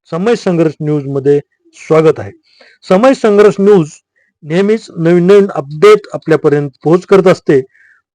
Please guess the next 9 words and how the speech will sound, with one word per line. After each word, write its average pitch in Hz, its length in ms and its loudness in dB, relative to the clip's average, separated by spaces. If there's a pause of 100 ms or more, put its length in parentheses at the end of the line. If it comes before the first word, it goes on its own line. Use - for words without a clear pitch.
(100)
अशाच 233 460 -2
नवीन 196 280 2
नवीन 196 360 4
अपडेट 170 480 0
आपणापर्यंत 160 600 0
पोहोचण्यासाठी 151 580 -4 (100)
चॅनलला 143 440 -2 (320)
सबस्क्राईब 165 460 0
करा. 92 220 -14